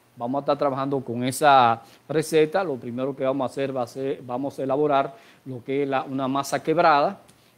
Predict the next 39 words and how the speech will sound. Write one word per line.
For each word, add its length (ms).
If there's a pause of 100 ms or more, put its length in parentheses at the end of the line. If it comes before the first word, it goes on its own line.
(120)
Eh, 420
después 260
que 100
elaboramos 440
la 80
masa 320
quebrada, 300
usted 160
va 20
a 40
ver 140
que 80
vamos 300
a 40
hacer 260
el 100
relleno, 540 (380)
el 60
relleno 320
que 100
vamos 260
a 40
utilizar 540
para 160
este 200
kit, 240 (180)
que 80
también, 420 (420)
eh, 480
como 240
lo 100
vamos 280
a 40
elaborar, 520 (360)
va 80
a 20
ser 260 (100)
bien 320
fácil. 560